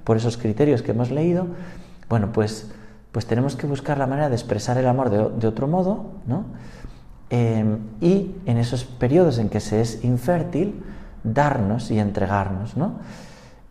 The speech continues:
Hay una diferencia muy grande entre esto y una anticoncepción. Y la clave está en que cuando tú te das en los tiempos, eh, infértiles, tú estás respetando el ciclo natural,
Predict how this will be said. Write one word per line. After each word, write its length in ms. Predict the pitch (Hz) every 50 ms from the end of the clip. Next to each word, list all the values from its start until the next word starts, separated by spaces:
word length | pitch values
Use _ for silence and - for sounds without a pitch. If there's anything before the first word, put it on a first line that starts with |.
| - -
Hay 140 | - 180 220
una 100 | 262 247
diferencia 380 | 226 214 - 202 208 190 196 180
muy 180 | 170 180 185
grande 320 | 175 160 160 165 160 156 127
entre 300 | 117 117 107 107 117 185
esto 400 | 226 - - 123 - 190 226 - - - - - - -
y 100 | 127 131
una 140 | 139 139 135
anticoncepción. 840 | 127 120 - 123 110 104 104 - 104 - - - 104 95 95 95 98 - - - - - - - -
Y 80 | - 147
la 140 | 160 165 165
clave 280 | - 220 233 214 180
está 460 | 165 151 - - 156 143 131 - - - - - - - - -
en 100 | - 143
que 180 | 135 139 127 131
cuando 280 | - 139 131 131 131 131
tú 140 | - 240 240
te 80 | 240
das 200 | 226 214 196 -
en 60 | 175
los 140 | 143 127 -
tiempos, 420 | - 147 139 135 131 120 120 - - - - - - -
eh, 300 | - 107 101 92 92 - 107
infértiles, 880 | 113 104 101 - - 147 156 156 - - 104 107 147 196 214 - - - - - - - - - - - - - - - - - - -
tú 120 | - 214 226
estás 260 | 220 220 220 214 202
respetando 960 | 185 151 - - - 123 - 156 170 170 165 165 170 160 160 - - - - -
el 120 | - 123 123
ciclo 300 | 123 - 170 170 175 170
natural, 600 | 151 123 104 - - 101 104 113 110 104 104 104